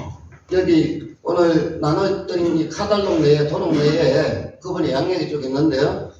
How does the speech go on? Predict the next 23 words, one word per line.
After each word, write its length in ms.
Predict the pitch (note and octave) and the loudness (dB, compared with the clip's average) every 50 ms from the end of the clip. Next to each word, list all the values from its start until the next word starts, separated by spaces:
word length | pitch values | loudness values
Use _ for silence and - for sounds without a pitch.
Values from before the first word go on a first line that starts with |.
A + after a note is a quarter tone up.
| - _ _ _ _ _ _ | -20 _ _ _ _ _ _
상해 260 | - G#3 A3 A#3 A#3 G#3 | 0 0 2 4 4 4
임시정부와 720 | F#3 G3 G3 - A#3 G3+ F#3+ F#3+ G3 F#3+ F#3 F3 D#3 D3 | 4 4 2 0 0 0 0 0 0 2 4 4 4 4
함께 380 | D#3 D3+ D3 D3+ C3+ A#2 - - | 2 -2 -2 -2 -4 -4 -4 -4
또 180 | D3+ C#3 B2+ A#2 | -4 -4 -2 -2
만주, 680 | A#2 A#2 C3+ D3 D3 C3+ - G3+ F3+ D3 - - C#3+ D3 | -2 -2 -2 -2 -2 -2 -2 -2 0 0 0 0 -2 0
뭐, 300 | D3 C#3+ C#3 - - - | 0 2 2 0 -2 -2
상해, 580 | E3 F3 F#3 F#3 F#3 F3+ E3+ D3+ C3+ - - | -2 -2 0 0 2 2 2 2 0 0 -4
중경 420 | - C#3+ D3 D3+ D#3+ F#3+ F3 D#3+ D#3+ | -2 0 2 2 4 4 2 2 2
등에서, 880 | G3 G#3+ G3+ F3 D3+ C#3+ - F3 E3 D#3 - - - - - - - _ _ _ _ _ | 2 2 2 2 0 0 0 2 2 2 0 -2 -6 -10 -12 -14 -20 _ _ _ _ _
어, 500 | - - A2 G#2+ G2+ - - - - - _ _ _ _ _ | -6 -4 -4 -4 -4 -6 -8 -12 -16 -20 _ _ _ _ _
치열한 560 | - - - D#4+ D#4 B3+ A3 D#3+ C3+ - C3+ | -8 -2 0 4 4 6 4 4 2 0 -4
독립운동, 840 | D3 D3+ E3 E3+ E3 D3 D3 C#3+ C#3+ C#3+ D3 D3 D3 D3 - - - - | -2 -2 -2 -2 0 -2 -2 -2 0 0 0 -2 -2 -4 -6 -10 -10 -8
운동, 380 | D#3 D3+ D3 E3 E3 E3 E3 D#3+ | -6 -4 0 0 0 0 -2 -2
운동을 380 | D#3 D#3+ D#3 D#3+ D#3+ D3 C3+ - | 0 2 2 2 2 2 0 -2
전개하십니다. 840 | - D3 D3 D3 D3 C#3 B2+ A#2+ A#2 - A#2 A2+ G#2 G#2 G#2+ G2+ G2 - - - - - - - - - _ _ _ _ _ _ | -2 0 0 0 0 0 0 -2 -4 -6 -8 -10 -10 -10 -10 -12 -12 -12 -14 -16 -20 -20 -20 -20 -20 -20 _ _ _ _ _ _
그 380 | - G3 G#3 G#3 G#3 G#3+ G#3+ - | 4 4 6 6 6 4 4 2
와중에, 840 | - - G#3+ G#3 G#3+ A#3 A#3+ G#3+ F3+ E3 - - F3 - - - - - - | 2 0 0 0 -2 -2 -2 0 0 0 -2 -2 -4 -6 -10 -14 -18 -20 -16
어, 200 | - C#3 C#3+ C#3+ | -12 -10 -10 -10
특별히 560 | - A3 A#3 - B3 G#3+ G#3 F3 D#3 D3 - | -8 -10 -10 -8 -4 -2 0 0 0 -2 -2
주목할 480 | D#3+ G3 G#3 G#3+ A3 A3+ G#3+ E3+ E3 D#3 | -6 -2 2 4 4 4 2 -2 -2 -2
만한 280 | D3+ D3 D3 D3 D3 C#3 | 0 0 0 0 0 -2
것은, 600 | - - - G3 F3 - - - - - - - - - - - - - - - - - - _ _ - - - - - _ _ _ - _ _ _ - - - - - - | -4 -6 -4 -4 -4 -4 -4 -6 -8 -10 -12 -16 -20 -20 -20 -20 -20 -20 -20 -20 -20 -20 -20 _ _ -16 -16 -16 -20 -20 _ _ _ -20 _ _ _ -20 -20 -20 -18 -6 0
어, 580 | B2+ C3+ C3+ C3 B2+ B2 A#2+ - - - - | 2 2 4 4 2 2 0 -2 -4 -6 -10